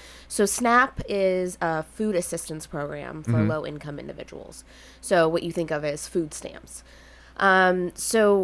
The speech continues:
Speaker 1: right now, because of this quote-unquote crisis that's going on,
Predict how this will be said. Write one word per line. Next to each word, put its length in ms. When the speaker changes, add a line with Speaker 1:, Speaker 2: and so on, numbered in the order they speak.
Speaker 1:
right 320
now, 320
because 880
of 240
this 420
quote-unquote 440
crisis 680
that's 280
going 300
on, 300